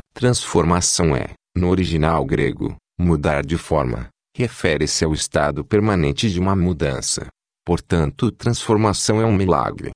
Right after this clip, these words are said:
Um milagre que todos nós precisamos experimentar. Quem é hipócrita, não tem autodomínio, é ignorante, não respeita o próximo, é legalista,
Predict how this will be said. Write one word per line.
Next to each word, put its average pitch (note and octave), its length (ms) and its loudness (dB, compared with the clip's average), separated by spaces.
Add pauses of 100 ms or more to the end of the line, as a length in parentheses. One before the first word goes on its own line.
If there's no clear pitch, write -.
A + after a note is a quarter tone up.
Um A2 100 2
milagre C#2+ 540 0
que - 160 -4
todos B2+ 480 -2
nós D2+ 260 2
precisamos D#2 800 0
experimentar. F2 880 0 (100)
Quem A2+ 400 0
é E2 120 -2
hipócrita, - 760 -2 (240)
não G2+ 220 2
tem F#2 160 0
autodomínio, E2 800 0 (260)
é A2 80 6
ignorante, G2+ 800 0 (260)
não A2 200 4
respeita G2+ 560 0
o E2 40 0
próximo, - 640 -4 (300)
é G2 100 0
legalista, F#2 880 0